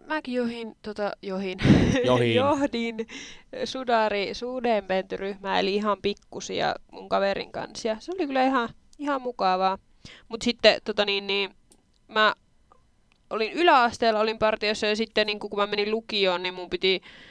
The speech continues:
Speaker 1: tota, <laughs> se oli semmonen aika basic syy, miksi kaikki tyyli meidän luokkalaiset, tai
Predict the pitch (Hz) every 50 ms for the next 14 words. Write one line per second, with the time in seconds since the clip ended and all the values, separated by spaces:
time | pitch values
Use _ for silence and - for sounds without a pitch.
0 | - - - - - - - 226 - 240 247 - 233 233 247 240 247 311 339 311
1 | 330 349 339 330 320 302 294 - 311 339 359 349 320 - - - 285 277 285 269
2 | 247 269 277 - - - 247 240 262 - _ - - 240 226 - - 220 240 233
3 | 233 233 233 226 220 226 233 233 233 226 233 226 - 233 214 220 254 254 262 -
4 | - - - - 262 -